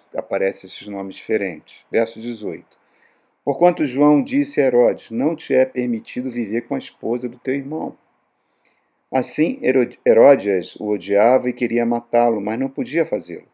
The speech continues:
porque Herodes temia João e o protegia, sabendo que ele era um homem justo e santo. E quando ouvia, ficava perplexo. Mesmo assim, gostava de ouvi-lo.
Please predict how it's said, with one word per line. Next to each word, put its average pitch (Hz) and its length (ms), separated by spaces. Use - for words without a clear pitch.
porque 113 300
Herodes 110 720
temia 123 440
João 120 380
e 127 80
o 127 60
protegia, 127 640
sabendo 127 440
que 131 100
ele 117 160
era 110 160
um 113 100
homem 110 300
justo 151 680
e 135 60
santo. 117 560
E 135 100
quando 131 360
ouvia, 127 420
ficava 113 400
perplexo. 107 720
Mesmo 185 300
assim, 160 300
gostava 156 480
de 117 80
ouvi-lo. 85 320